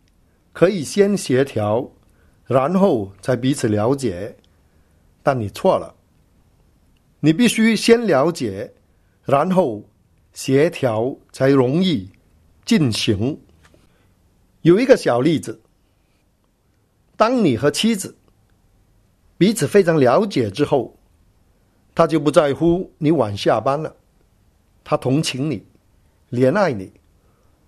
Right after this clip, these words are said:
出自爱和关怀，他给你泡杯咖啡。但是，万一他对你有了一点小误会，即便你迟归五分钟，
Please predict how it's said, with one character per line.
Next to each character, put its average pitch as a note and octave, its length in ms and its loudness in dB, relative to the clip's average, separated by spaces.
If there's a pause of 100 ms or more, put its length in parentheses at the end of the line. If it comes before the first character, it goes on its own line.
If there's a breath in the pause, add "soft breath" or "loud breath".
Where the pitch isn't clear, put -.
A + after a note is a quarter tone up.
出 A#3 200 0
自 G3+ 140 0
爱 F#3+ 340 0 (420)
和 C#3 120 -2
关 E3+ 260 2
怀， G2+ 300 -10 (1120)
他 C#3+ 120 -2
给 C#3 160 2
你 A#2 100 -4
泡 C3 160 0
杯 A#2+ 140 0
咖 C#3+ 200 0
啡。 F#3 300 -4 (640)
但 E3 160 0
是， G#2 300 -12 (1000)
万 G3+ 200 2
一 D#3+ 280 -2 (720)
他 G3+ 120 0
对 A#3+ 160 0
你 D3+ 220 2
有 B2+ 140 4
了 B2 180 0
一 G3 100 -4
点 D3 220 0
小 B2+ 220 -2
误 E3 200 0
会， A2+ 240 -4 (1120)
即 G#3 160 -2
便 B3+ 200 4
你 C#3+ 80 0
迟 E3 320 0
归 A#3 260 0
五 C3+ 220 -2
分 B2 180 0
钟， B2+ 260 -2